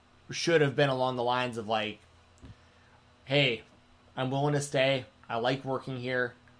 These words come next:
but you have to promise me you're gonna push me with this next contract, 'cause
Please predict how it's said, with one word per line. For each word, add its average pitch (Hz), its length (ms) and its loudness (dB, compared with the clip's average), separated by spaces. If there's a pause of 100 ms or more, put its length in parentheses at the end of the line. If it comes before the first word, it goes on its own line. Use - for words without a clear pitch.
(140)
but 131 220 -2
you 131 80 -6
have 139 420 -2
to 135 80 -6
promise 120 560 -4
me 104 320 -8 (420)
you're 139 120 -4
gonna 123 180 -4
push 113 320 -6
me 101 240 -10 (300)
with 131 120 -8
this 127 200 -6
next 110 240 -4
contract, 107 560 -4
'cause 101 260 -6